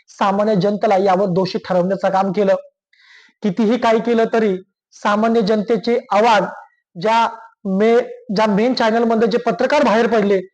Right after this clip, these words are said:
त्या पत्रकारांनी काही YouTube, काही Facebookच्या माध्यमातून,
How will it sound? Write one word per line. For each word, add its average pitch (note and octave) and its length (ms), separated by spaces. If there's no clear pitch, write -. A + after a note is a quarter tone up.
त्या A3 100
पत्रकारांनी A#3 800
काही G#3 220
YouTube, A3+ 600
काही A3 160
Facebookच्या A3 520
माध्यमातून, A3 720